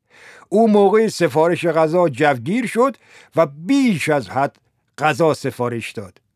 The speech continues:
و وقتی که دید میز پر از غذا شده است، مدیر رستوران را صدا زد و شروع کرد به شکایت کردن و گفت که «من از تمام این واتان‌های سرخ شده،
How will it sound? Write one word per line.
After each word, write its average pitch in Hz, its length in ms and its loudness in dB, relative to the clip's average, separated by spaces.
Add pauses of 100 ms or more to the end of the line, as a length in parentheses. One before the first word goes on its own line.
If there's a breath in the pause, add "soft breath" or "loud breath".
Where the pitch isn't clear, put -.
(640)
و 170 60 -2
وقتی 185 400 0
که 175 160 0
دید 156 240 -2
میز 170 480 0
پر 147 160 0
از 151 180 0
غذا 151 380 0
شده 156 300 -2
است، 220 460 -4 (320 soft breath)
مدیر 151 680 0
رستوران 139 640 -2
را 151 140 0
صدا 131 420 -4
زد 139 200 -4
و 147 80 -4
شروع 254 460 -4
کرد 220 400 -2
به 190 80 0
شکایت 139 640 -2
کردن 131 460 -4
و 277 40 -4
گفت 220 420 0
که 226 260 2 (440 soft breath)
«من 185 380 0
از 156 320 -4
تمام 180 640 -2
این 180 220 0
واتان‌های 147 960 -2
سرخ 147 440 -4
شده، 156 560 0